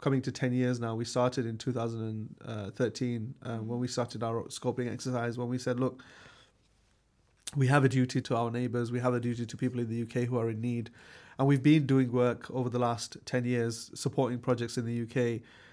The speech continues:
But the pandemic has exacerbated this whole crisis to new heights. The need is through the roof. Uh, the number of people that are kind of coming forward,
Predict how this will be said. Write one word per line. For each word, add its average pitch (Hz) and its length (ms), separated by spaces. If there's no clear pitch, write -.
But - 280
the 131 120
pandemic 135 480
has 120 140
exacerbated 120 880
this 127 420
whole 135 340
crisis 127 680
to 123 360
new 131 220
heights. 117 480
The 135 80
need 131 460
is 117 420
through 135 220
the 123 100
roof. 120 720
Uh, 113 240
the 117 100
number 135 240
of 131 100
people 127 380
that 120 320
are 123 200
kind 127 320
of 117 80
coming 131 240
forward, 123 560